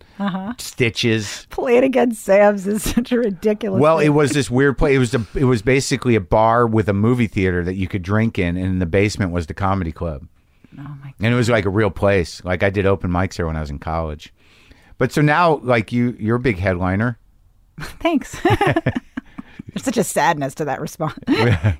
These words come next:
Speaker 1: Thank you.
Speaker 2: But no, but you, like, you know, been at it a long time. You paid your dues. Like, you got a lot of respect from, uh, other comics, and,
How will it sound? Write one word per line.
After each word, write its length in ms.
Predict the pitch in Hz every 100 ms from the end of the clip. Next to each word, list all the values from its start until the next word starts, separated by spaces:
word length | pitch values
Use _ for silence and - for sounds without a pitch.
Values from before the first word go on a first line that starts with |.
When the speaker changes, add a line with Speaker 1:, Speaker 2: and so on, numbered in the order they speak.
| -
Speaker 1:
Thank 220 | 587 -
you. 160 | 381 330 - - - - -
Speaker 2:
But 120 | 180
no, 180 | 220 277
but 140 | 170
you, 180 | 135 143
like, 220 | 147 139 147
you 100 | 147
know, 140 | 135
been 160 | 131 147
at 160 | 139
it 60 | 156
a 60 | 139
long 180 | 139
time. 360 | 127 117 127 147
You 120 | 117
paid 300 | 98 117 123
your 100 | 120
dues. 460 | 92 104 113 135 117
Like, 200 | 101 98
you 60 |
got 160 | 107 107
a 40 | 101
lot 160 | 107
of 80 | 110
respect 500 | 101 - 113 110 -
from, 320 | - 107 95
uh, 40 | 95
other 420 | 92 95 98 95
comics, 580 | - 107 110 127 123 -
and, 160 | 98